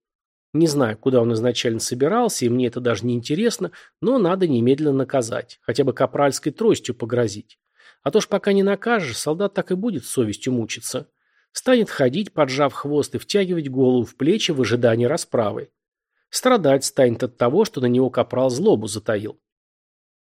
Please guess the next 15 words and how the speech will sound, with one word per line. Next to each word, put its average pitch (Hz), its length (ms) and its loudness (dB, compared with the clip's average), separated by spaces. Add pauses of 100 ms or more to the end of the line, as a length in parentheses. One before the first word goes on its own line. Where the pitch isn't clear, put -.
(320)
И 143 100 0
вот 202 140 -2
интересно 214 460 0
получается. - 760 -6 (380)
Везде 160 340 2
контроль, 185 480 2
постоянно 151 520 0
докладываешь 131 640 0
о 123 80 2
том, 190 280 0
где 110 280 -2
ты 175 140 -6
и 165 40 -8
что - 280 -4
ты. - 260 -12